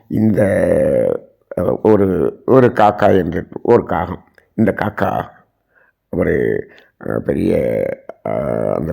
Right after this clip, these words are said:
கோடீஸ்வரர் பையன் மா-, எப்படி மகிழ்ச்சியா இருந்தானோ அது மாதிரி மகிழ்ச்சியா இருக்கு. இந்த காக்கா வந்து ஒரு, அ, கவர்மெண்ட் எம்ப்ளாயி பையன் இரு-, இருக்கிற ஆனந்தத்துல இவரு இது இருக்கு, அந்த மகிழ்ச்சியில இருக்கு.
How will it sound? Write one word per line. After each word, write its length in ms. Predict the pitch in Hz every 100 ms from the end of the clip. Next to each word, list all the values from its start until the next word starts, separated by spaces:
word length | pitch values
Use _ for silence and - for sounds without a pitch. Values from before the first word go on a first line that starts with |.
| 82
கோடீஸ்வரர் 640 | 98 117 113 101 92 90
பையன் 580 | 85 - 92 101 98 92
மா-, 480 | 110 120 - - 67
எப்படி 260 | 101 127 107
மகிழ்ச்சியா 460 | 95 101 120 113 104
இருந்தானோ 280 | 87 107 120
அது 200 | - 92
மாதிரி 220 | 107 101
மகிழ்ச்சியா 280 | 85 87 87
இருக்கு. 300 | 78 - 92 - - _ _ _ _ _ _ _
இந்த 220 | - 110
காக்கா 340 | 117 107 107 92
வந்து 280 | 73 69 80 - _ _ _ _
ஒரு, 240 | - 113 95 85 50 50 - _ -
அ, 40 | -
கவர்மெண்ட் 500 | 57 104 117 107 - - -
எம்ப்ளாயி 420 | 98 107 107 95
பையன் 360 | - 98 101 87 82 _ _ -
இரு-, 340 | 110 107 - -
இருக்கிற 520 | 120 123 127 113 104
ஆனந்தத்துல 480 | 113 101 98 104 107
இவரு 400 | 101 107 107 98
இது 160 | 101 98
இருக்கு, 260 | 98 - 87
அந்த 180 | 95 110
மகிழ்ச்சியில 500 | 107 101 - 87 82
இருக்கு. 260 | - -